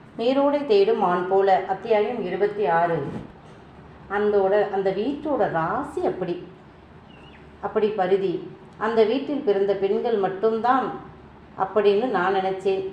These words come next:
இப்ப தான் தெரியுது, அங்கே போற பெண்களுக்கும் அப்படித்தான்னு. இதுல உன் தப்பு இருந்தாலும் பவினாவும் நானும் தான் முதல் குற்றவாளி.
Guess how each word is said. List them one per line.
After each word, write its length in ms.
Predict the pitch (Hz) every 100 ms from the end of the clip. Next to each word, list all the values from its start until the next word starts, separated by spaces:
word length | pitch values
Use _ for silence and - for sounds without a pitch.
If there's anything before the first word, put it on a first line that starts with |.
| 196
இப்ப 320 | 202 202 190
தான் 300 | 185 196 262
தெரியுது, 440 | 226 214 214 208 202
அங்கே 260 | 190 180 180
போற 320 | 185 202 233
பெண்களுக்கும் 800 | 220 180 190 202 190 - 262 -
அப்படித்தான்னு. 680 | 190 185 180 180 180 185 185 185 - - - -
இதுல 240 | 226 226
உன் 280 | 208 208 247
தப்பு 360 | 247 240 320 262
இருந்தாலும் 920 | 196 208 226 202 175 202 196 160 156 -
பவினாவும் 580 | 190 175 220 233 226 247
நானும் 420 | 185 170 190 190
தான் 240 | 190 208 175
முதல் 320 | 170 226 247
குற்றவாளி. 680 | 180 - 196 175 170 165